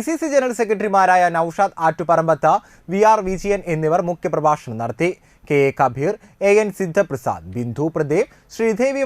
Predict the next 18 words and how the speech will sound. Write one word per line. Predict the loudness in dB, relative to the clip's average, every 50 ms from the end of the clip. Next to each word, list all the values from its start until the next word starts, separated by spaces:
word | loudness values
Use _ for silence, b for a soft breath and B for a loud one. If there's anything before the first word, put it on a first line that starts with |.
| 4
മാധവൻ, | 4 4 4 2 2 0 0 0 -2 -6 -10 -8
സി | -4 -4 -4 -4
എസ് | -4 -4 -2 0
മണികണ്ഠൻ, | 0 0 -2 -4 -6 -8 -8 -8 -12 -14 -14 -12 -8 -8
റസീന | -8 -6 -6 -6 -4 -2 -2 -2 -2 0
ഖാലിദ്, | 2 2 2 2 0 -2 -4 -6 b b b b b b -2
കെ | 0 2 2 2
ആർ | 2 2 2
ദാസൻ, | 2 2 0 0 -4 -6 -6 -4 -6
പി | -6 -6 -4 -2
കെ | -2 -2 -2 -2
നന്ദനൻ, | -4 -4 -4 -6 -6 -6 -8 -14 -14 -8 -4
വൈഭവ് | -4 -4 -4 -2 -2 -4 -4 -4 -6 -8 -6 -4 -4
എം | -4 -4 -4
വി, | -6 -6 -6 b b b b b b b -4
റീന | -2 0 2 0 0 0 -2
പത്മനാഭൻ | -6 -6 -2 0 0 2 0 0 -6 -6
എന്നിവർ | -6 -4 -4 -4